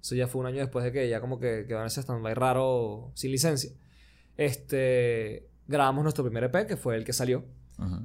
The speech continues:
Speaker 1: Este, que se llama Eva. No, mentira, se llama, se llama Stereolux. Porque sí, porque es que se llama Eva, se llama Stereolux.
Speaker 2: Eva,
Speaker 1: Eva es el
Speaker 2: Eva
Speaker 1: nombre de la
Speaker 2: es de
Speaker 1: canción.
Speaker 2: Lazo.
Speaker 1: No, y Eva es una de las canciones de, de ese E P.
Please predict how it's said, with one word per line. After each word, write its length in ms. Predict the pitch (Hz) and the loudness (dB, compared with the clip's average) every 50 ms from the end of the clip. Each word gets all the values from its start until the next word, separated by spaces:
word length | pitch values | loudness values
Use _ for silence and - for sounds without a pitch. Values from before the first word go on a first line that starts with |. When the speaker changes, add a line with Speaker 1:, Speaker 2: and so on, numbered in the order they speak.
| 139 - | -8 -6
Speaker 1:
Este, 840 | 107 117 113 110 - - 117 113 110 107 104 101 101 101 110 127 - | -6 -4 -4 -6 -6 -6 -4 -4 -2 -2 -4 -4 -6 -6 -8 -10 -10
que 140 | 107 107 104 | -10 -10 -10
se 160 | - - 113 | -6 -6 -4
llama 440 | 107 104 107 107 110 113 113 110 - | -4 -4 -4 -6 -4 -4 -6 -6 -4
Eva. 320 | 113 120 113 101 98 95 - - - _ _ - 120 113 | -2 -2 -2 -2 -4 -6 -12 -18 -20 _ _ -12 -10 -6
No, 120 | - 139 135 | -4 -2 0
mentira, 240 | 127 113 131 123 117 | 0 0 0 0 0
se 80 | - | -2
llama, 260 | 101 101 113 123 123 | -4 -4 -4 -4 -4
se 120 | - - 110 | -6 -6 -8
llama 120 | 104 107 | -8 -6
Stereolux. 380 | - 131 113 104 110 107 - - _ - _ - - - - - - | -4 -4 -2 -2 -4 -8 -10 -18 _ -20 _ -20 -20 -20 -20 -18 -16
Porque 220 | 101 98 98 95 | -14 -12 -12 -10
sí, 80 | 101 98 | -10 -10
porque 180 | - 95 101 101 | -10 -10 -10 -10
es 60 | 101 | -10
que 60 | 113 | -8
se 40 | - | -8
llama 160 | 101 107 113 | -6 -6 -6
Eva, 100 | 101 98 | -6 -6
se 60 | - | -8
llama 120 | 95 98 101 | -8 -8 -4
Stereolux. 400 | - 113 104 101 95 - - - | -4 -2 -2 -2 -4 -8 -10 -4
Speaker 2:
Eva, 60 | - 123 | 0 2
Speaker 1:
Eva 180 | 123 131 139 143 | 4 6 6 6
es 80 | 143 147 | 4 4
el 80 | 139 101 | 2 2
Speaker 2:
Eva 180 | 98 104 104 | 4 6 6
Speaker 1:
nombre 280 | 117 120 123 117 131 131 | 6 6 4 4 4 4
de 60 | 131 | 4
la 100 | 113 104 | 4 4
Speaker 2:
es 60 | 98 | 4
de 60 | 110 120 | 2 -2
Speaker 1:
canción. 60 | - | -4
Speaker 2:
Lazo. 120 | - - - - - - - - - - | -8 -8 -8 -8 -14 -18 -20 -20 -14 -2
Speaker 1:
No, 140 | 147 165 180 | 2 4 6
y 80 | 175 156 | 6 8
Eva 100 | 147 151 | 8 8
es 60 | 156 | 6
una 120 | 170 185 | 6 6
de 60 | 190 196 | 6 6
las 80 | 190 | 6
canciones 340 | 214 151 131 143 185 208 185 | 4 2 2 2 2 4 4
de, 220 | 156 131 123 117 | 4 2 2 0
de 160 | 117 123 123 117 | 2 2 2 2
ese 120 | 113 131 | 2 0
E 40 | 117 | -2
P. 180 | 110 - - | -2 -4 -6